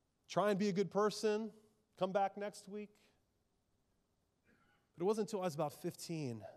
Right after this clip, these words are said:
that I had heard someone talk about the availability of a personal relationship with God. It was at this youth group, uh, uh,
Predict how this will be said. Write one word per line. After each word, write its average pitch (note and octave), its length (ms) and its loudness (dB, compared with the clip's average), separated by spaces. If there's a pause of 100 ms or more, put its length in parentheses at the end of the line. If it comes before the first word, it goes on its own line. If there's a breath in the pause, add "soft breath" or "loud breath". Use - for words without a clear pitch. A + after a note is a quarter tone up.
that C#3 100 -8
I D#3+ 60 2
had D3+ 100 0
heard E3+ 220 -4
someone F3 400 -8
talk D#3 320 -8
about C3+ 260 -8
the B2+ 120 -6
availability C#3 840 -4
of A2+ 160 -10
a A2+ 140 -10 (120)
personal F3 540 -10
relationship C3+ 880 -10
with A#2+ 140 -20 (100)
God. A#2 80 -20 (720 soft breath)
It - 0 -
was D3 120 -4
at D3 100 -2
this D3 160 -2
youth D#3 340 0
group, C3+ 400 0
uh, A#2+ 240 2
uh, A2 60 -2